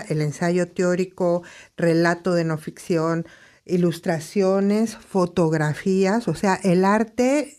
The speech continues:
en sus diferentes, em, eh, de su, desde sus diferentes áreas. Y también tienen conferencias con temas como maternidades, mujeres, identidades, infancias y feminismo,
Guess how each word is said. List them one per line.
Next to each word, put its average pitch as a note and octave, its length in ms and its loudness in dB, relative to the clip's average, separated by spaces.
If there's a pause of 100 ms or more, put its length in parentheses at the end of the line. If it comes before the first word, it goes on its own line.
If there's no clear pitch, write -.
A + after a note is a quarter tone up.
en E3+ 140 0
sus D#3 540 -6
diferentes, F3 760 -4 (480)
em, C#3 360 -6 (840)
eh, F3 300 -2
de F3+ 140 0
su, F3 180 -12
desde F3 280 0
sus F3 160 -4
diferentes F3+ 640 0
áreas. A3 360 -2 (320)
Y F#3 60 -12
también A#3 380 2
tienen B3+ 280 2
conferencias G3 960 0
con D#3+ 320 -6
temas F#3+ 420 0
como D3+ 500 -2
maternidades, D#3 1200 0 (560)
mujeres, F3+ 840 0 (120)
identidades, E3 1120 0
infancias F3+ 960 -2
y D#3+ 120 -10
feminismo, D3 800 -4